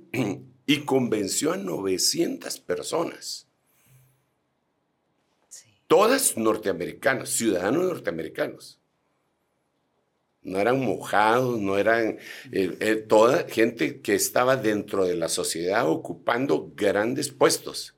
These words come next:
Speaker 1: Ah, incluso había congresistas. Y se los, y se los agarró y les dijo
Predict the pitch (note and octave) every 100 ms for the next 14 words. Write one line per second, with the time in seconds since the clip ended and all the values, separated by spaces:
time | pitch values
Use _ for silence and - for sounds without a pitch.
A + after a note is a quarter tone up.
0 | - F2 F#2+ G#2 G2+ G2+ A2+ A2 A2+ A2
1 | F2+ E2 A#2+ - - - - - - _
2 | _ _ _ _ _ _ - E3 D#3+ C#3
3 | B2 A2 - - _ A2 A2 G#2+ F#2+ F#2
4 | F2+ F#2 F3 - - _ E3 A3 B3 G#3
5 | D#3+ F3+ F#3